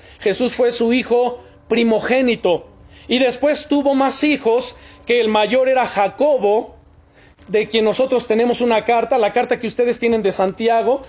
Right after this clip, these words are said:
Este Santiago es hermano de Jesús, incluso ahí lo dice la Escritura.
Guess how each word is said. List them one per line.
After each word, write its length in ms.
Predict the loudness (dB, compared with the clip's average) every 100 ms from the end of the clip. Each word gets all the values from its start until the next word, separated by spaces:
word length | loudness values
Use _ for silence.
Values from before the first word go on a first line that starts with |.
| -12 -4
Este 240 | -2 0
Santiago 560 | 0 -2 0 0 2 0
es 120 | 0
hermano 340 | 0 0 0 0
de 100 | 0
Jesús, 380 | -2 -2 -4 -4
incluso 440 | -4 -2 -2 -4 -6 -20 -4
ahí 280 | 0 0 0
lo 140 | 0
dice 280 | 0 -2 0
la 60 | -2
Escritura. 680 | -2 -8 -4 0 0 -2